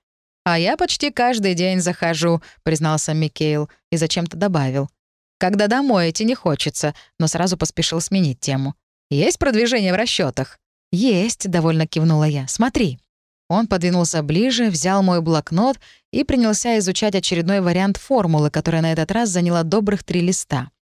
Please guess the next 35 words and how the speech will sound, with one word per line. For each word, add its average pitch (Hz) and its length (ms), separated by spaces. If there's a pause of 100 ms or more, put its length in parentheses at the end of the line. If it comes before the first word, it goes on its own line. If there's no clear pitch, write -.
(300)
Но 151 80
примерно 226 400
на 202 120
середине 208 440
остановился, 196 800 (300)
забрал 170 360
у 202 40
меня 165 180
карандаш 170 440
и 196 40
заявил: 156 560 (720)
«Тут 285 180
ошибка, 285 500
эти 185 280
два 190 200
плетения 226 460
при 202 120
совмещении 214 640
войдут 202 340
в - 20
реакцию 226 380
с - 100
воздухом, 170 540 (220)
что - 240
неминуемо 226 640
приведёт 180 420
к - 60
взрыву». 160 540 (480)
Я 190 160
забрала 156 360
записи, 190 680
пробежалась 175 520
взглядом 170 600
по 156 160
символам 214 580